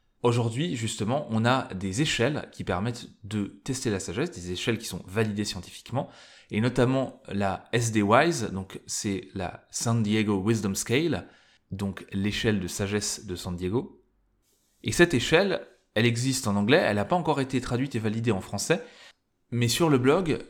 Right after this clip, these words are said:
j'ai traduit cette échelle-là et je vous la propose en passation pour vous situer au niveau de la sagesse et au niveau des sept sous-dimensions qui la constituent.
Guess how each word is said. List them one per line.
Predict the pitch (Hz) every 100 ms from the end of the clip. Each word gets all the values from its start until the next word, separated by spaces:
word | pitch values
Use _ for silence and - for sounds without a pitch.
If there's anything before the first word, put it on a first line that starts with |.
| -
j'ai | 104 117 127 117
traduit | - 131 123 135
cette | 120 95
échelle-là | 98 - 107 104 113 156 -
et | 113
je | 104
vous | 107
la | 107
propose | - 107 123 147 135
en | -
passation | 104 101 95 160
pour | 151 98
vous | 101
situer | - 123 147
au | 127
niveau | 104
de | 101
la | 95
sagesse | - 107 180 -
et | 127
au | 147
niveau | 135 123 175
des | 180
sept | - 170 -
sous-dimensions | - 170 165 151 - 190
qui | -
la | 131
constituent. | 127 120 - 117 -